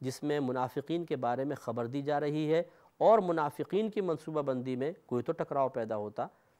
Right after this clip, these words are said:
منافق کہتے ہیں کہ نہیں، ہم نے تو ایسا نہیں کیا، غلط خبر دے رہے ہیں۔ کبھی بھی مجال انکار نہ ہو سکی۔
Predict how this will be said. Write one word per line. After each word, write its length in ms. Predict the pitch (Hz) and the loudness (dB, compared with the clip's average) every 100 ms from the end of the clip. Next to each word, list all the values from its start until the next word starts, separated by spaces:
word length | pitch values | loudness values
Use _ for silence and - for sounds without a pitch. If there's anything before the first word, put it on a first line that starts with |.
| _ - | _ -4
منافق 420 | 127 123 131 131 | 0 0 -2 -4
کہتے 240 | 117 113 | -4 -4
ہیں 60 | 147 | -2
کہ 60 | |
نہیں، 120 | 165 165 | -2 -2
ہم 120 | 120 | -2
نے 80 | 120 | -2
تو 120 | 123 | -4
ایسا 160 | 110 | -4
نہیں 160 | 127 143 | -4 -2
کیا، 160 | 165 143 | -4 -4
غلط 180 | 113 | -6
خبر 220 | - 127 139 | -4 -2 0
دے 180 | 143 | 2
رہے 80 | 147 | 0
ہیں۔ 80 | 156 170 | -2 -6
کبھی 340 | - 226 196 220 | -2 -2 -2 -4
بھی 100 | 196 | -2
مجال 400 | 160 135 139 143 147 | 0 0 0 0 -2
انکار 420 | 127 120 143 147 | -4 0 2 2
نہ 140 | 123 | 0
ہو 180 | 156 127 | -2 -2
سکی۔ 300 | 117 117 123 | -6 -4 -4